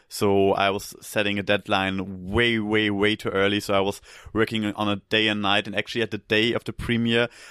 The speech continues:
I was driving through half of Germany to visit a friend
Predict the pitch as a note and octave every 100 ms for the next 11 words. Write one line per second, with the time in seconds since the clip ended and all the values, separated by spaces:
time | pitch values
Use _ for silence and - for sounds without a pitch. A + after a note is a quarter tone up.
0 | - A2 A2+ - - - A2+ A#2 A#2+ -
1 | B2+ A#2 A#2 A2+ B2 - A2 A#2+ C3+ C3
2 | _ _ _ - A#2 A2+ A2+ G#2+ A#2 A#2
3 | G2+ - G#2+ A2+